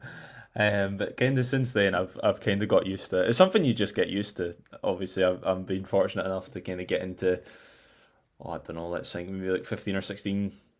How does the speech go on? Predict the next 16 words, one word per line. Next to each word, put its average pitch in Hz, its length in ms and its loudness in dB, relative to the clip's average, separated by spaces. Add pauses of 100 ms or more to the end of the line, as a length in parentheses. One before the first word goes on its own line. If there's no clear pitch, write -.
(140)
games 98 280 -2
this 104 140 -2
season. 101 420 -2
Um, 90 600 -2 (640)
out - 160 0
with 95 100 -4
the 92 100 -2
kinda 92 240 -4
twenty 95 400 -4
or 90 60 0
something 95 240 -8
the 90 80 -4
Hearts 92 260 -2
have - 140 -10
played. 95 320 2
So 92 320 -2